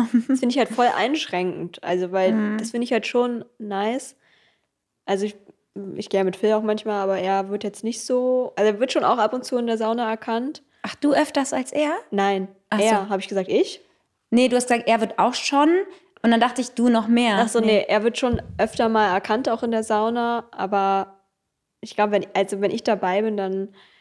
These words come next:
Speaker 2: halt nicht so, also, ka-, ach, keine Ahnung.
Speaker 1: <laughs>
Speaker 2: Also er hatte mir nur letztens erzählt, dass da einer, äh, die ihn angesprochen hat in der Sauna, da war er alleine, da war ich nicht mit dabei und, äh, das war so voll unangenehm, weil die dann so,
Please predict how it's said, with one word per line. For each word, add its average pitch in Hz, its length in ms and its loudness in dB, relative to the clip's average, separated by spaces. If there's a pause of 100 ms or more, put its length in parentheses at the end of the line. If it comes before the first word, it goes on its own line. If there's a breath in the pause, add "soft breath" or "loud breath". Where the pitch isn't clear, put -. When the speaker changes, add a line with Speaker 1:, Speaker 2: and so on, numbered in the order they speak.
(760 soft breath)
Speaker 2:
halt 202 300 -8
nicht 190 180 -6
so, - 220 -20
also, 165 240 -6 (120)
ka-, - 160 0
ach, 240 100 -4
keine 226 280 4
Ahnung. 226 180 6
Speaker 1:
<laughs> - 20 0
Speaker 2:
Also 214 160 4
er 226 60 6
hatte 233 120 0
mir 233 100 2
nur 226 120 2
letztens 214 280 2
erzählt, 220 420 4 (240 loud breath)
dass 196 200 -2
da 196 260 4
einer, 190 560 0 (260)
äh, 196 140 0
die 202 220 0
ihn 196 200 0
angesprochen 226 540 2
hat 214 140 2
in 214 80 0
der 202 80 4
Sauna, 202 240 4
da 196 100 2
war 185 160 2
er 185 60 0
alleine, 190 260 0
da 196 80 0
war 185 80 0
ich 185 80 -8
nicht 202 140 -6
mit 190 100 -6
dabei 190 460 -4
und, 180 420 -6
äh, 170 160 -2
das 175 160 -6
war 180 100 0
so 196 100 -4
voll 170 180 -4
unangenehm, 185 420 0
weil 180 140 0
die 175 120 -4
dann 180 200 -2
so, 180 220 -4